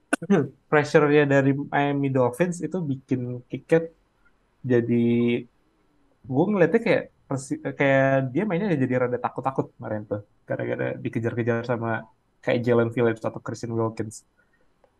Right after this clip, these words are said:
Dan, ya, itu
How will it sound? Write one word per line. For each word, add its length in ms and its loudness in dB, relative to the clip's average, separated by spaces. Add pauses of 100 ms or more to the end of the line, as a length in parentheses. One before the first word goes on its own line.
(140)
Dan, 640 2 (320)
ya, 480 4 (880)
itu 240 0